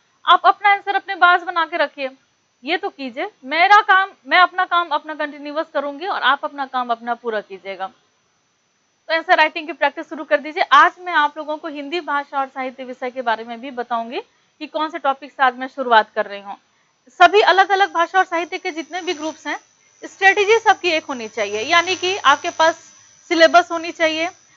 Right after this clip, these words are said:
आपके पास previous year के question bank होनी चाहिए,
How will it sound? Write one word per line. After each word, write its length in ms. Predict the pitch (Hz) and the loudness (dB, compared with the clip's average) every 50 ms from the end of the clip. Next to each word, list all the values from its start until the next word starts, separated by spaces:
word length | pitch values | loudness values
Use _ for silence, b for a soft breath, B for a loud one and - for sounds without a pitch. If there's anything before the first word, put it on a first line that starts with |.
| b b - | b b 4
आपके 260 | 277 302 302 - 370 | 6 6 6 2 0
पास 280 | - - 359 359 359 - _ | 4 4 4 4 4 -2 _
previous 460 | 330 370 359 349 392 415 403 392 - | -2 0 0 2 0 0 0 -2 -2
year 140 | 370 370 359 | -2 -2 -2
के 100 | - 381 | -4 -6
question 420 | - 359 339 - - 370 339 330 | -4 -4 -4 -4 -4 -8 -6 0
bank 220 | 302 302 311 - - | 0 0 0 0 -2
होनी 260 | 339 349 339 339 339 | -4 -4 -4 -6 -8
चाहिए, 360 | - 349 330 320 311 330 359 | -6 -6 -6 -4 -4 -4 -6